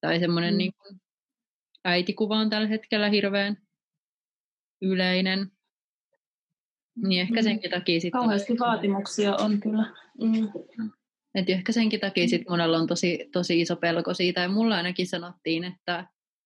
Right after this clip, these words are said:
Speaker 1: hirveän rohkeata, kun lähditte nytten.
Speaker 3: Mm.
Speaker 1: <laughs> Tai
Speaker 3: Mm.
Speaker 1: lapsen. En mä nyt niinku ite oo ajatellut sitä hirveän rohkeana tekona tai silleen, että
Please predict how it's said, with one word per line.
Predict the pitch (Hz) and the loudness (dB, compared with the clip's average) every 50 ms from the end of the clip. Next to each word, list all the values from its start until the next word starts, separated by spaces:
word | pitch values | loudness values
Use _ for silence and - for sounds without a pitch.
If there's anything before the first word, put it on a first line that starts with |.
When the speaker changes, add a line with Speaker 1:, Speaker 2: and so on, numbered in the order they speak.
| - - | -6 -4
Speaker 1:
hirveän | 196 185 180 185 180 175 180 | -2 0 0 0 0 0 0
rohkeata, | - 240 247 247 240 - - 160 165 170 170 170 180 | 2 2 2 0 -2 -4 -2 -2 0 0 0 -2 -4
kun | 175 - 175 170 | -4 -4 -4 -2
lähditte | 165 175 180 185 170 180 - - 170 | 0 0 0 -2 -4 -6 -6 -6 -4
nytten. | 165 180 185 185 - 208 214 208 - _ _ _ _ _ _ _ _ _ _ _ _ _ _ _ _ _ _ _ - 226 220 - - - - - - - _ _ _ _ _ _ _ - | -4 -4 -4 -6 -4 -4 -4 -4 -6 _ _ _ _ _ _ _ _ _ _ _ _ _ _ _ _ _ _ _ 2 2 2 2 0 -4 -6 -10 -18 -20 _ _ _ _ _ _ _ 0
Speaker 3:
Mm. | 240 240 233 - - - 214 - - | 2 4 2 2 2 -2 -2 -2 0
Speaker 1:
<laughs> | 190 185 - 233 240 226 | -2 0 2 0 0 2
Tai | 226 214 185 - - - | 0 0 0 -2 -2 0
Speaker 3:
Mm. | 254 247 254 247 247 - - | 2 2 2 2 0 -4 -4
Speaker 1:
lapsen. | - 180 185 190 190 - - 170 | -2 -2 -2 -2 0 0 0 2
En | 170 180 185 | 2 2 2
mä | 190 190 | 2 2
nyt | 196 190 - | 0 0 0
niinku | 202 190 190 | -2 0 0
ite | 208 208 208 208 196 | 0 0 2 0 0
oo | 185 | 2
ajatellut | 185 180 180 180 170 170 185 185 | 2 2 0 0 0 0 0 0
sitä | 185 196 | 0 0
hirveän | 190 196 185 190 185 185 180 | 2 2 2 2 0 0 0
rohkeana | 190 196 202 202 - 202 180 175 170 | 0 0 -2 0 -2 -2 -2 -2 -2
tekona | - 175 165 170 165 170 175 | -2 -2 -2 -2 -2 -4 -4
tai | - 165 170 170 | -2 -2 -2 -2
silleen, | - 156 156 160 156 | -2 -2 -2 -2 -2
että | 160 160 _ | -4 -8 _